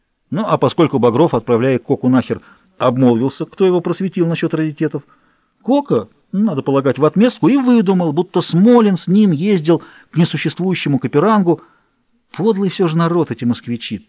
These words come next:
только и смотрят, как бы им облапошить чистых душой и сердцем добрых наивных сибиряков, сущих детей природы. Хорошо ещё, что органы правопорядка всегда на страже и спуску заезжим авантюристам не дадут. Так-то. Встрепенулся, глянул на часы.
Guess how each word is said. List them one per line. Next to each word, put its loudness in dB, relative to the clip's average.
только 0
и 2
смотрят, -2
как 0
бы 2
им 4
облапошить 0
чистых -2
душой 0
и -4
сердцем -2
добрых 2
наивных 2
сибиряков, -2
сущих -4
детей -2
природы. -2
Хорошо -2
ещё, -2
что 0
органы 4
правопорядка 2
всегда -4
на 2
страже 0
и -4
спуску -4
заезжим 2
авантюристам 0
не 2
дадут. -2
Так-то. -4
Встрепенулся, 0
глянул 4
на 4
часы. -8